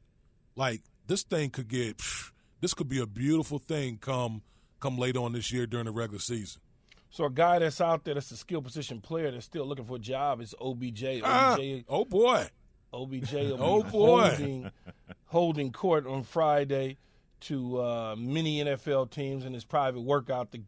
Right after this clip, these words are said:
Speaker 2: so they can get a glimpse of him
Speaker 1: Mm-hmm.
Speaker 2: coming off his A C L surgery.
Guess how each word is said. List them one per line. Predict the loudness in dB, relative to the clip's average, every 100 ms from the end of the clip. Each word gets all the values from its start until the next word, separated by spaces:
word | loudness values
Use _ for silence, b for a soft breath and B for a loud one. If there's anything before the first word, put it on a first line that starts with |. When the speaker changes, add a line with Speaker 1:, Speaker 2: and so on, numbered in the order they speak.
| _
Speaker 2:
so | -10 -6
they | -6
can | -8
get | -6 -6
a |
glimpse | -4 -2 -2 -4
of | -10
him | -4 -2 -2 -4
Speaker 1:
Mm-hmm. | -4 -4 -4 -8 -4
Speaker 2:
coming | -2 0
off | 0 -2
his | -8 -8
A | -6
C | -6 -8 -6 -2
L | 0 -2
surgery. | -4 -6 -4 -8 -10